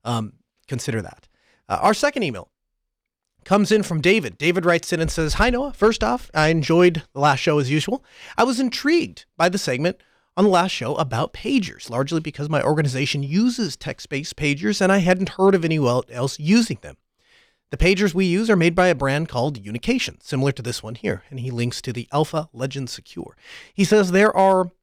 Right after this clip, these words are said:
two basic ways to send a message to the pager, through their internal webpage, where you can select a pager and type a so-, short message,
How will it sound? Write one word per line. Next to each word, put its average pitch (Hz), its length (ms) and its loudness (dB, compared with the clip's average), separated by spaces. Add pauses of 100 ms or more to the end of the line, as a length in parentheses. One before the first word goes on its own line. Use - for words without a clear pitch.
(680)
two 262 220 4
basic 220 340 0
ways 127 200 -4
to - 80 -16
send 131 180 -2
a 147 40 0
message 185 360 0
to 147 60 -6
the 139 80 -4
pager, 160 320 0
through 131 300 0
their 127 160 0
internal 165 400 -2
webpage, 139 520 0 (880)
where 143 100 2
you 123 60 0
can 123 80 -2
select 160 260 0
a 143 60 -4
pager 143 420 0
and 120 140 -2
type 131 200 -4
a 139 40 -12
so-, - 220 -10
short - 300 -2
message, 131 420 -4